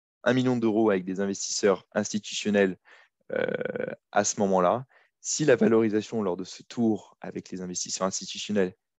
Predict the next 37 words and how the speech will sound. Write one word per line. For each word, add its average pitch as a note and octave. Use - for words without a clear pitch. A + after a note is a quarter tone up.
est -
au-dessus F3+
de C3+
la G#2+
valorisation G2
cap, -
ça -
veut G2
dire G2
quoi ? A#2
C'est-à-dire A#2
que G#2+
l'investisseur G2+
en F#2+
B F#2
S G#2+
R, A#2+
lui, A2+
va F#2+
convertir A#2
non B2
pas C#3
sur A2
la F#2+
valo A2
qui -
est -
au-dessus A#2
de A2
la G2
valo F2+
cap, -
mais B2+
sur -
la B2+
valo G#2+
cap A2